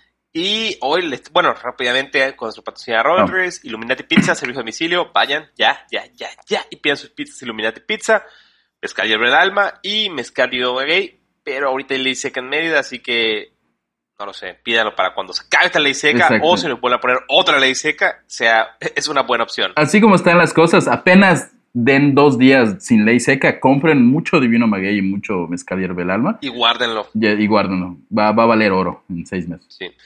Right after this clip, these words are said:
Speaker 1: Y, jeje, ¿cómo va Georgina Guadalupe?
Speaker 2: Eh, na-, Georgina Guadalupe, vayan a las redes sociales de Georgina Guadalupe Fashion Academy, es en Facebook, en Instagram y en su página web. Ahí estén,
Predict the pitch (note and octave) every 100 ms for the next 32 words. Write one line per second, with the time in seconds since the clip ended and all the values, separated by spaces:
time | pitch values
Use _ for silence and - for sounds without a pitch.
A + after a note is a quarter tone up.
0 | - _ _ _ - C3+ D3 D3+ D#3 C#3+
1 | - D3 D3 F3+ F3+ F#3 E3+ E3+ E3+ F#3
2 | E3 D#3 D#3 D3 D#3 D#3+ A#3+ C4+ - -
3 | F3 F3+ A#3+ G#3 G#3+ A3+ F3 A#3 B3+ A3+
4 | G3 A3 G#3+ D#3+ F#3+ D#3+ E3+ E3+ B2+ G#2+
5 | C#3 C3+ A2 G#2 A#2 A#2 - A2+ - G2
6 | F#2+ B2+ D3+ D3+ C3+ G2+ G#2 - F#2+ F#2
7 | B2+ A#2+ B2 B2+ F2 G#2 G#2+ A#2 A2 A2+
8 | - _ D#3 F#3+ F3 B2+ A#2 G#2+ G2 C3+
9 | E3+ B2 C3+ D3+ D3+ D3 B2+ A2+ A2 G#2